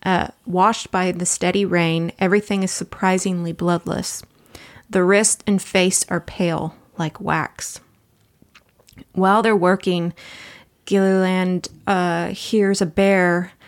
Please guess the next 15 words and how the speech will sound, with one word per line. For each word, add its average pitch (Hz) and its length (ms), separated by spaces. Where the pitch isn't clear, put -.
popping 208 420
its 202 220
jaw, 185 560
a 208 100
clear 202 420
signal 185 500
of 170 100
distress 165 720
and 185 160
possibly 180 500
aggression. 170 680
The - 160
animal 196 420
is 180 160
close, 196 680